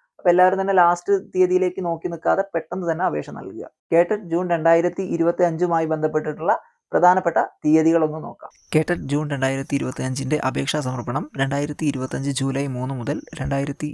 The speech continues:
ഇരുപത്തിയഞ്ച് ജൂലൈ പത്ത് വരെ നടക്കും. അപേക്ഷ സമർപ്പിച്ചതിൻ്റെ ഫൈനൽ പ്രിന്റ് ഔട്ട് ഡൗൺലോഡ് ചെയ്യുന്ന സമയപരിധി പത്ത് ഏഴ് രണ്ടായിരത്തി ഇരുപത്തിയഞ്ചിന് അവസാനിക്കും. പരീക്ഷയ്ക്കുള്ള അഡ്മിറ്റ് കാർഡ് പതിനാല് എട്ട് രണ്ടായിരത്തി ഇരുപത്തിയഞ്ച് മുതൽ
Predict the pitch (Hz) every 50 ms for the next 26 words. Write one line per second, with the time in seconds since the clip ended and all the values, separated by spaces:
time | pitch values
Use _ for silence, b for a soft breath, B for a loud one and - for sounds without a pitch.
0 | - - 131 131 131 - - 131 123 127 131 - - 175 - 143 127 127 156 196
1 | - _ - 151 - - - 147 127 127 135 131 110 113 - - 104 - _ _
2 | _ B B B B B B B B B B B - - 139 143 143 - - 160
3 | - - - 143 139 139 131 - 143 135 143 135 127 127 127 151 - - _ _
4 | - - 139 135 139 151 160 160 - 147 135 127 127 120 - - - - - 135
5 | 131 131 131 135 135 131 131 127 127 135 147 - 131 127 127 127 123 127 123 143
6 | - - - - 131 - _ - 139 131 127 123 143 165 - - 135 127 131 135
7 | 135 135 135 - 147 139 131 127 123 127 - - 127 127 117 135 - - 135 -
8 | - - 123 107 220 208 - - - _ _ B B B B B B B B B
9 | B B B B - - 147 135 139 - - 156 - 139 127 135 165 - - _
10 | _ - 151 151 156 165 165 165 - - - 143 - 311 - _ _ _ _ _
11 | _ _ _ _ - 139 135 139 143 151 151 151 160 170 - - 165 _ - 151
12 | - - - 135 135 131 123 139 139 139 160 139 - 147 147 - 139 147 135 143
13 | 139 - 147 135 127 127 139 147 165 143 127 127 139 220